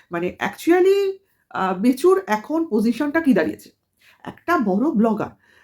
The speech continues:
যার কিনা নামডাক কেউ না কেউ তৈরি করে দিয়েছে। তারপরে সেই নামডাকটা তো সে বজায় রাখার জন্য আপ্রাণ চেষ্টা করেছে, কন্ট্রোভার্সি দিদিদের পাশে নিয়ে চলতে, কিন্তু তারপরেও সে তার যথাযোগ্য সম্মান নিজের অধিকারে রাখতে পারেনি।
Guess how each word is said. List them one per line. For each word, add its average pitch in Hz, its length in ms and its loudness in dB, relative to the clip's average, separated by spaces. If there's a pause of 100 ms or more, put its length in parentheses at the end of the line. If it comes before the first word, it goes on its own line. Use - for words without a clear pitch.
(160)
যার 240 160 2
কিনা 339 380 0 (420)
নামডাক 247 420 2 (1040)
কেউ 208 100 4
না 226 100 -2
কেউ 311 140 -4
তৈরি 185 240 -2
করে 175 160 -6
দিয়েছে। - 360 -12 (280)
তারপরে 302 460 4
সেই 339 160 0
নামডাকটা 262 520 -2
তো 381 120 -4
সে 370 100 -2
বজায় 226 340 2
রাখার 302 220 -2
জন্য 339 300 -4
আপ্রাণ 349 560 0
চেষ্টা 247 260 -6
করেছে, - 360 -8 (260)
কন্ট্রোভার্সি 285 680 2
দিদিদের 240 400 0
পাশে 202 240 -2
নিয়ে 214 200 0
চলতে, - 280 -4 (340)
কিন্তু 208 180 -6
তারপরেও 226 880 0 (160)
সে 277 200 -6
তার 240 560 -4
যথাযোগ্য 311 580 -2
সম্মান 226 480 -2
নিজের 226 280 -2
অধিকারে 247 340 -4
রাখতে 359 240 -6
পারেনি। 254 280 -2